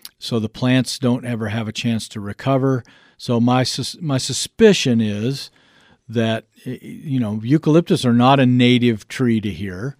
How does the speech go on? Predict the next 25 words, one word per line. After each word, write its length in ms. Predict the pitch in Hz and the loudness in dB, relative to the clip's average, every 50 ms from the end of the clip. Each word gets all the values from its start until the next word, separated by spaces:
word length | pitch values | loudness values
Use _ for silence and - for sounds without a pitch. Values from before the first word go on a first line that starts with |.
| _ _ _ _ _ _ _ _ | _ _ _ _ _ _ _ _
They're, 300 | - 110 104 107 113 - | -10 -6 -4 -4 -4 -4
you 160 | 151 135 120 | -4 -4 -4
know, 140 | 104 101 110 | -2 -2 -4
they're 300 | 110 110 101 107 113 107 - _ _ _ _ _ - | -4 -4 -4 -4 -4 -6 -8 _ _ _ _ _ -16
Eu-, 580 | 120 110 120 120 - - 131 120 110 113 113 _ - | -14 -14 -12 -12 -14 -12 -10 -6 -4 -6 -6 _ -8
Australian 640 | 107 120 113 - - - 131 127 127 123 120 113 113 | -6 -6 -6 -4 -2 0 2 4 4 4 4 4 4
natives, 400 | 113 107 104 107 113 139 139 123 | 2 2 0 0 0 0 0 2
and, 240 | 127 113 117 120 127 | 2 2 2 2 0
and 180 | 131 127 117 110 | -2 -4 -4 -2
Australia 480 | 113 120 117 - - 170 214 202 160 | -2 -4 -4 -2 0 2 4 4 4
has 160 | 139 131 120 110 | 4 2 2 2
lots 260 | 127 123 127 - - | 2 0 0 0 -4
of 60 | 117 | -4
different 300 | 123 127 - - 123 110 | -4 -4 -4 -4 -10 -8
climatic 640 | - - 123 123 123 123 120 120 117 120 120 113 | -4 -2 -2 0 2 2 2 0 -2 -4 -6 -6
zones, 400 | 104 117 113 113 120 127 135 131 - _ - - _ _ | -4 -4 -2 0 0 0 -2 -2 -6 _ -20 -20 _ _
just 240 | - 131 127 - - | -2 -2 -2 0 2
like 220 | 135 135 131 - | 2 2 2 4
Arizona 560 | 143 135 139 143 139 127 165 196 196 147 113 | 4 4 4 4 4 4 4 4 4 2 0
does. 400 | 90 78 80 80 - 113 113 - - _ _ _ _ _ _ _ _ _ - | -2 -6 -14 -14 -14 -14 -14 -16 -18 _ _ _ _ _ _ _ _ _ -6
And, 340 | 127 120 117 113 117 117 - | -2 0 2 2 2 0 -2
and 220 | - 117 113 110 | -4 -6 -6 -4
I 100 | 107 110 | -4 -4
don't 300 | 110 107 127 127 127 143 | -2 -2 -2 -2 0 0
know 400 | 135 135 135 135 135 123 123 - | 2 6 6 6 6 4 0 -4